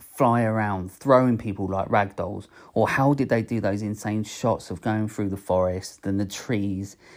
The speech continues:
You know, with that sound making you feel like it felt like something was coming for you.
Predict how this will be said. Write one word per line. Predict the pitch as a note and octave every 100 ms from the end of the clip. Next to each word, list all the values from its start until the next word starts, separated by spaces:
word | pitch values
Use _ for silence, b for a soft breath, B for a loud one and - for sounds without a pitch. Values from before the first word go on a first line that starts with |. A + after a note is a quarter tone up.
| B B B
You | A#2+
know, | A2+ G2+ G#2 G2+ B B B B
with | A#2
that | C3+ -
sound | - C#3 B2 A#2
making | B2 A2+ B2
you | A#2
feel | - D3 C#3+
like | A#2 G2+ F#2+ -
it |
felt | - A2 G#2+ G2+ -
like | A2+ -
something | - F#2+ A2+ G2
was | G2
coming | - - B2+ G2+
for | G2 E2+ D2+
you. | -